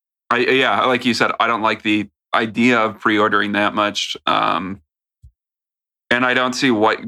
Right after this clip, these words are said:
benefit you're getting out of it unless there's some projected supply issue for Eve once they ramp up actual production to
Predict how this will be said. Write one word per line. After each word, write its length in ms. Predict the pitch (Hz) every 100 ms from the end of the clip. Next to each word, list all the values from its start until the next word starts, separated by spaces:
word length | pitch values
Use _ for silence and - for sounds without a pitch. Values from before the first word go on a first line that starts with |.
| 95
benefit 560 | 110 101 110 107 - 113
you're 140 | 107
getting 340 | 98 107 104
out 180 | 101 101
of 120 | 101
it 140 | 104 -
unless 400 | 104 104 107 - -
there's 420 | 107 107 101 - _ _ -
some 240 | - 110
projected 540 | 95 110 110 107 113 104
supply 460 | 113 104 104 101
issue 340 | 101 101 - 107
for 280 | - 101 101
Eve 320 | 101 104 104
once 240 | 101 101
they 140 | - 98
ramp 320 | 101 98 101
up 180 | 90 - _ _
actual 480 | 107 104 - 110 101
production 720 | - 113 104 98 - 107 98 -
to 340 | 110 113 -